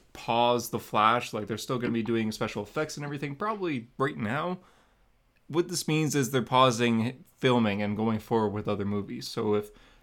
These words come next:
they're making a fourth Fantastic Beasts movie or a second Flash movie or in another world, another Justice League movie,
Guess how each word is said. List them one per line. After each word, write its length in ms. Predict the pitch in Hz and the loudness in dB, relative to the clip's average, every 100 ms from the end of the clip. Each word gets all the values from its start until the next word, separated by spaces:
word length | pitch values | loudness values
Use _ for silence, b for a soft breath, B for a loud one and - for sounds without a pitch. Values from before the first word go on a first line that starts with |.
| b | b
they're 120 | 127 | 2
making 360 | 139 139 147 | 4 2 2
a 60 | 127 | 0
fourth 360 | 123 170 165 160 | 0 0 0 0
Fantastic 580 | 147 135 143 135 123 | -4 0 0 -2 -6
Beasts 280 | 131 151 - | -4 -4 -2
movie 280 | 165 156 151 | -2 0 0
or 200 | 131 110 | 2 -2
a 60 | 98 | 0
second 380 | - 156 147 | -2 -2 -4
Flash 360 | 127 151 151 - | -2 0 0 0
movie 300 | 156 147 151 | -4 0 -2
or 440 | 131 117 110 104 - B B B B B B B B | 0 0 0 0 -4 B B B B B B B B
in 120 | 113 | -2
another 280 | 113 131 135 | 2 4 4
world, 260 | 139 147 | 4 4
another 260 | 127 139 143 | 6 6 4
Justice 380 | 139 156 151 131 | 4 2 2 0
League 160 | 131 | 0
movie, 380 | 127 127 127 120 | 2 2 2 0